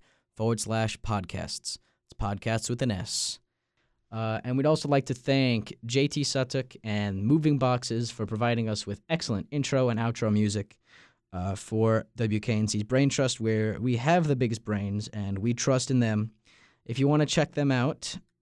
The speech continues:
they are Moving Boxes Band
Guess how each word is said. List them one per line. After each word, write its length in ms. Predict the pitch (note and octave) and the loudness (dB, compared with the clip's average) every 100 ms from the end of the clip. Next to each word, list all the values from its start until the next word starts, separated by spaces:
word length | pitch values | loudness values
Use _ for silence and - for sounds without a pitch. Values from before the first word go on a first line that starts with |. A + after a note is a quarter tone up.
| _ _ _ | _ _ _
they 260 | G#2+ A2+ A#2 | -4 0 0
are 380 | G#2 G2+ G2+ G2 | 0 0 0 -2
Moving 600 | A#2 A2 A#2 C3 C3 C3 B2 | -2 2 4 4 4 2 4
Boxes 480 | A#2+ A#2 - A#2 A#2 | 2 0 -2 -4 -4
Band 520 | G#2+ G#2+ G#2+ A2 | -2 0 0 0